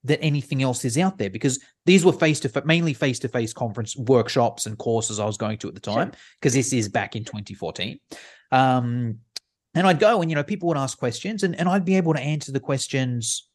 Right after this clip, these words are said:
Speaker 1: better than what the, the, the instructor could. So I was like, "Okay, I've got the confidence, I've got the skill set," but I also had a point of difference
Speaker 2: Mm-hmm.
Speaker 1: where most of the courses I were going to were for,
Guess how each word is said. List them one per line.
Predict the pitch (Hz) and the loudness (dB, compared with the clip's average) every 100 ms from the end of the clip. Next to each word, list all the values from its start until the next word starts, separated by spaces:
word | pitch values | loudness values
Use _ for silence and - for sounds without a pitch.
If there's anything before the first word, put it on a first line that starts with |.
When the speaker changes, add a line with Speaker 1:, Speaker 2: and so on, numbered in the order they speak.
| _ | _
Speaker 1:
better | 113 160 233 - 113 113 | -2 0 0 0 0 0
than | 123 | 2
what | 131 123 | 0 0
the, | 131 127 | -2 0
the, | 127 123 127 | 0 -2 -2
the | 123 | -4
instructor | 123 113 - - | -4 -4 -8 -6
could. | - - - - - _ | -2 -2 -4 -14 -20 _
So | - | -2
I | |
was | 190 | 2
like, | 196 | 2
"Okay, | 254 - 147 | 0 -2 0
I've | 220 | 0
got | 269 - | -2 -6
the | |
confidence, | - 135 139 165 165 - | -4 -2 -2 -2 -2 -2
I've | 220 | -4
got | - | -4
the | - | -4
skill | - 156 | -2 0
set," | 127 104 170 - - - _ | 0 0 -2 -4 -20 -20 _
but | 185 | 4
I | 185 | 4
also | 208 240 254 | 2 0 -2
had | 202 202 165 - - | 2 2 0 -2 -8
a | |
point | - 185 160 143 | -4 -2 0 -2
of | 113 | -2
difference | 143 131 113 - - - - _ _ _ _ - | -2 -2 -6 -6 -8 -10 -12 _ _ _ _ -10
Speaker 2:
Mm-hmm. | 139 | 0
Speaker 1:
where | 147 | 2
most | 147 165 196 220 | 4 2 2 0
of | 208 | -4
the | 220 | -4
courses | - 170 160 147 | 0 0 0 0
I | 143 | 0
were | 135 | 0
going | 120 120 123 117 | 0 0 0 -4
to | - 92 170 269 | -6 -2 -2 0
were | 135 | 0
for, | 123 151 135 131 | 0 0 2 2